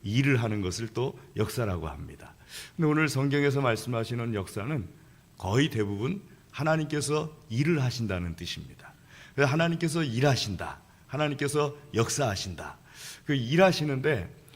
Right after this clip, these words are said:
성전으로부터 물이 흘러나와가지고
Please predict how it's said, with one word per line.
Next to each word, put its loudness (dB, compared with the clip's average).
성전으로부터 2
물이 2
흘러나와가지고 0